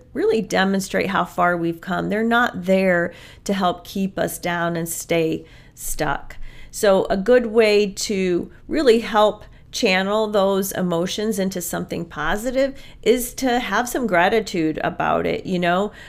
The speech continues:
Um, it's not a matter of, of looking back and saying, "Those, uh, emotions have really impacted me negatively," or whatever, but just be,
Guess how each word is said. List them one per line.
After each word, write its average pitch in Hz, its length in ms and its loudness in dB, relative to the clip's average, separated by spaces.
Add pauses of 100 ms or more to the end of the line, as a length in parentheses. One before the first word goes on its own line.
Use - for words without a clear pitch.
(180)
Um, 180 460 -2 (100)
it's 208 240 2
not 226 340 2 (280)
a 196 80 2
matter 196 460 2
of, 180 320 -2
of 170 480 0
looking 196 340 0
back 180 380 -2
and 175 120 -4
saying, 175 460 -4 (300)
"Those, 190 440 0 (220)
uh, 170 200 0
emotions 170 440 0
have 180 160 -2
really 170 240 -2
impacted 170 560 -6
me 165 160 -4
negatively," 170 720 -2
or 165 100 0
whatever, 220 480 2
but 202 180 -6
just 311 300 -4 (300)
be, 359 200 0